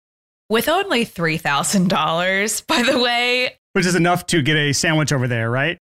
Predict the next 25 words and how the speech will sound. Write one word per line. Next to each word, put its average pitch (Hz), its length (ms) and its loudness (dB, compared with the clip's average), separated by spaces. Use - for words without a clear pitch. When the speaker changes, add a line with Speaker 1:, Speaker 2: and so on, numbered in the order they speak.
Speaker 1:
No 453 180 2
job, 254 760 0
no 311 200 0
plan. 190 840 0
<laughs> - 40 -2
Um, 226 480 0
and 185 720 -2
at 214 180 -2
the 247 80 0
time, 185 460 -2
I 175 180 -2
had 180 220 -4
my 175 200 -2
own 170 560 -2
beauty, 175 400 0
lifestyle, 160 760 -2
fashion 165 800 -2
blog, 170 460 0
and 170 100 -4
I 170 80 -2
was 180 140 -2
starting 190 380 -2
to 175 60 -4
get 170 280 -2
more 160 540 0